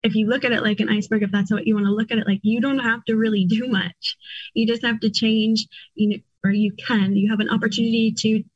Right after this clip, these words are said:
to change what currency you use, and you can still be participating.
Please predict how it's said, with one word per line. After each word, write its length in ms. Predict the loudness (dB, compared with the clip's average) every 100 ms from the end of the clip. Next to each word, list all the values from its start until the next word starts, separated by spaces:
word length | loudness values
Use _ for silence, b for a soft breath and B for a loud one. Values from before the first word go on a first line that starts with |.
| -6
to 120 | -4
change 460 | 0 2 2 2 0
what 240 | -4 -4 -6
currency 480 | -4 -2 -2 -2 0
you 160 | 2
use, 160 | 2 2
and 100 | 0
you 80 | 0
can 160 | -4
still 380 | -6 -4 -2 2
be 160 | 2 2
participating. 920 | -2 -4 -4 -2 -2 -2 -4 -8